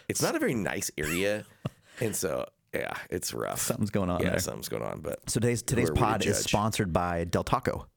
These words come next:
Speaker 1: There you
Speaker 2: So
Speaker 1: go.
Speaker 2: Del Taco, if you're listening right now, all the way out in Barstow, no offense, can you send us some Del Taco
Speaker 1: There you go.
Speaker 2: coupons?
Speaker 1: Now, there's the other, I thought, actually thought about having today's podcast be sponsored by a restaurant on the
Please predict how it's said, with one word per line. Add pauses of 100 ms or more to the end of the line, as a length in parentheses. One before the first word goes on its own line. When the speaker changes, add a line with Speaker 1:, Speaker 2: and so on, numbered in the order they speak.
(440)
Speaker 1:
There
you
Speaker 2:
So
Speaker 1:
go.
Speaker 2:
Del
Taco,
if
you're
listening
right
now, (580)
all
the
way
out
in
Barstow,
no
offense, (160)
can
you
send
us
some
Del
Taco
Speaker 1:
There
you
go.
Speaker 2:
coupons? (180)
Speaker 1:
Now,
there's
the
other,
I
thought,
actually
thought
about
having
today's
podcast
be
sponsored
by (140)
a (180)
restaurant
on
the